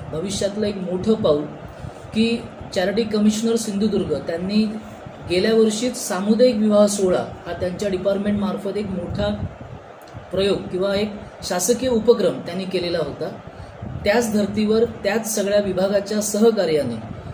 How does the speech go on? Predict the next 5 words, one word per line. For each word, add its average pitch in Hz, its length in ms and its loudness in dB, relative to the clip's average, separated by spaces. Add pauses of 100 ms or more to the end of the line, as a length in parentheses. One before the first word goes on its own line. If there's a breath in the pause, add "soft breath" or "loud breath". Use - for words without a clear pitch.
सामुदायिक 214 600 4
विवाह 202 260 2
सोहळा 185 440 0 (540)
मे 180 260 2
महिन्याच्या 202 640 0